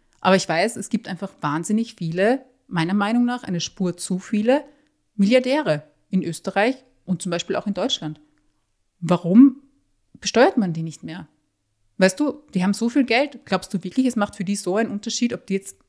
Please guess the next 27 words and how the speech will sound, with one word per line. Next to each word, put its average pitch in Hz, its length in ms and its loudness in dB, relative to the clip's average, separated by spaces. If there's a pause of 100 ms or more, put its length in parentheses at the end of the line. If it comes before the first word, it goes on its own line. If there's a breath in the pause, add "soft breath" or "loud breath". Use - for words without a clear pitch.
(160)
ein 170 60 -4
bisschen 202 320 0
mehr 190 140 0
an 190 60 -4
den 175 80 -6
Staat 165 300 -8
zahlen 220 240 -6
müssen? 269 320 0 (720 loud breath)
Für - 160 0
uns 175 140 0
alle 185 200 2
wird's 247 160 -2
schon 320 120 2
einen 262 80 2
Unterschied 165 320 -8
machen. 160 320 -8
Wir 160 80 -8
hätten 180 180 -4
mehr 180 160 -2
Geld, 277 340 -4
das - 200 -8
wir 175 60 -6
eben 165 120 -8
für 208 120 -6
Familienpolitik 226 760 2
einsetzen 160 400 -8
können. 165 300 -12